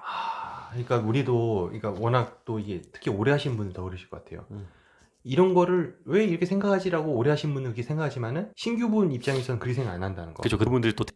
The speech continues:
Speaker 2: 대다수이고.
Speaker 1: 불과 몇 달 전인데 왜 잡코인들 막 튀어오르고 김치코인 막 튀어올랐을 때 그 상승을 견인했던 부분이 또 신규 분들의 역할이 많이 컸잖아요. 왜냐면 싸 보이니까.
Speaker 2: 그렇죠.
Speaker 1: 근데 마-, 오래 하셨던 분, "아, 저거 시총도 뭐 지금 뭐 저런 가치가 아닌데 왜 사냐?" 막 그랬는데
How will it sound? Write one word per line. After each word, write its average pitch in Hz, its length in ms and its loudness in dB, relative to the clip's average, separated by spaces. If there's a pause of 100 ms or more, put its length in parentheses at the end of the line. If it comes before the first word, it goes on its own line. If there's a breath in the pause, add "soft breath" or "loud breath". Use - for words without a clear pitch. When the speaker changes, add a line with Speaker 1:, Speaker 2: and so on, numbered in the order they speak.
(120)
Speaker 2:
대다수이고. 98 760 6
Speaker 1:
불과 165 240 2
몇 113 140 0
달 156 140 0
전인데 127 320 -6
왜 98 160 -2
잡코인들 131 560 -4
막 180 360 0
튀어오르고 127 380 -6
김치코인 127 480 -4
막 - 300 -10
튀어올랐을 131 540 -2
때 92 420 -4 (360 soft breath)
그 165 320 8
상승을 175 440 2
견인했던 120 840 -6
부분이 107 440 -8 (260 soft breath)
또 - 80 -16
신규 208 300 -2
분들의 135 260 0
역할이 101 340 -6
많이 87 140 -6
컸잖아요. 127 380 -4
왜냐면 87 160 -6
싸 - 240 -2
보이니까. 143 480 0 (100)
Speaker 2:
그렇죠. 113 300 4
Speaker 1:
근데 143 240 4
마-, 139 240 4
오래 143 160 8
하셨던 156 340 2
분, 123 140 -4
"아, 123 80 -6
저거 117 160 -2
시총도 156 480 -2
뭐 98 180 -2
지금 104 220 -8
뭐 110 160 -6
저런 117 240 -2
가치가 107 280 -4
아닌데 104 200 -2
왜 110 180 6
사냐?" 127 240 0
막 98 140 -4
그랬는데 110 640 2